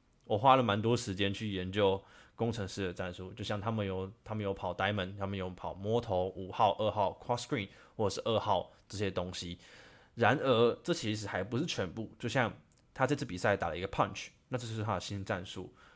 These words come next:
所以呢，如果要我发一篇工程师的战术的话，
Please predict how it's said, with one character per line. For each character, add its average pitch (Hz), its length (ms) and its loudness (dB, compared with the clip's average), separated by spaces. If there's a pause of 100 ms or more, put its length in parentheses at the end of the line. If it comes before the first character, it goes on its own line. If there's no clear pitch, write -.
(300)
所 151 240 -2
以 170 80 2
呢， 135 540 4
如 127 120 0
果 120 100 2
要 117 160 8
我 98 60 6
发 101 240 4
一 - 20 2
篇 101 300 -4
工 107 180 -4
程 95 140 -6
师 101 100 -6
的 95 60 -2
战 92 180 -4
术 90 140 -8
的 92 80 -8
话， 87 260 -2